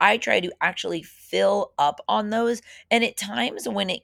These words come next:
gets kind of, like, boring or monotonous, I'll try to add in some things to make it more exciting. Or other times I just kind of, like, get it down when I know, like, Okay, I know I'm, I know we're going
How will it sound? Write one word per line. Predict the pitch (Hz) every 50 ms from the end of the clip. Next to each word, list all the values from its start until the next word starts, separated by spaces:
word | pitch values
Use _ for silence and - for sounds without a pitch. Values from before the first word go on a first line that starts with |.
| -
gets | 151 - 175 185 175 -
kind | - - 180 175 175
of, | 170 165
like, | 165 160 147 139 -
boring | - 147 147 147 151 151 151 151 151 156 156 151
or |
monotonous, | 151 147 143 139 123 123 - - 160 156 -
I'll | 147 156
try | - - 156 -
to | 143 139 - _ -
add | 147 147 147 147
in | 147 151 151 143
some | - 147 143 139
things | - 147 147 143 143 139 - - - -
to | - 147 139 139 139 135 135 131 131 123 _ - - _ _
make | - - 127 160 117 - -
it | 220 - -
more | 208 226 226
exciting. | 220 226 - - 233 214 220 226 247 240 226 -
Or | - 240 226 -
other | - 208 247 277 - -
times | - - 220 214 208 180 - - - - _ -
I | 196 202
just | 170 202 - - -
kind | - 220 226 220
of, | 233 226 220
like, | 214 208 202 - - _ _ 151
get | - - 190 185 170
it | 160 - -
down | - - - - - - - -
when | 156 165
I | 165 165
know, | 160 165 160 156
like, | 151 - 147 -
Okay, | - - - - - - _ _ - - _ _ -
I | 175 180
know | 180 185 180 190 202 214 - -
I'm, | 180 180 170 170 165 - -
I | 180
know | 185 185 196 208 208
we're | 208 190 190 190
going | 170 165 185 175 175 175 170 170 165 165 160